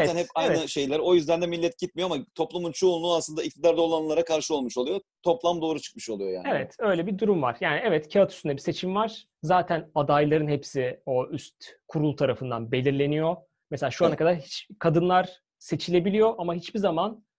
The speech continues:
Speaker 2: kadın bir, e, adayı başkan adayı yapmamışlar. Yani o, e, şu anki, e, şu ana kadar
Speaker 1: Mollaları onaylamıyordur
Speaker 2: Evet,
Speaker 1: vesaire.
Speaker 2: hiçbir zaman onaylamamışlar. Evet, öyle bir durum var.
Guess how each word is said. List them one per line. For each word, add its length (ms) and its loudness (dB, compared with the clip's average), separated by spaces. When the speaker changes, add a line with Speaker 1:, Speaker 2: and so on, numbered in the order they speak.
Speaker 2:
kadın 420 0
bir, 280 0
e, 460 -6
adayı 580 2
başkan 400 0
adayı 240 0
yapmamışlar. 520 -2
Yani 160 -8
o, 180 -8
e, 320 -4
şu 180 -4
anki, 340 -2
e, 260 -2
şu 140 -4
ana 120 -2
kadar 180 0
Speaker 1:
Mollaları 380 4
onaylamıyordur 640 0
Speaker 2:
Evet, 100 0
Speaker 1:
vesaire. 160 0
Speaker 2:
hiçbir 140 -2
zaman 200 0
onaylamamışlar. 840 0
Evet, 260 -8
öyle 260 -6
bir 40 -16
durum 220 -10
var. 180 -10